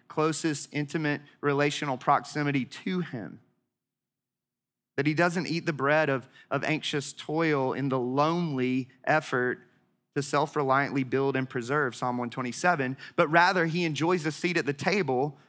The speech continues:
surrounded by the blessing of a family. It's an imagery,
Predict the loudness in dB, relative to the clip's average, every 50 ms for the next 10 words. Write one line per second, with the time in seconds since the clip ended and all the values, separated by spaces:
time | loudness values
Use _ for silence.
0 | _ _ _ _ _ -4 0 2 2 2 4 4 4 4 4 4 4 4 6 6
1 | 6 6 4 2 0 2 2 2 2 0 -2 -2 -2 -2 0 0 -2 -2 -2 -4
2 | -4 -2 0 0 -2 -2 -4 -6 -10 -12 -16 _ _ _ _ _ _ _ _ _
3 | _ _ _ _ _ _ _ _ _ _ _ _ _ _ _ _ _ _ _ _
4 | -4 -2 0 2 2 2 2 2 2 2 2 0 -2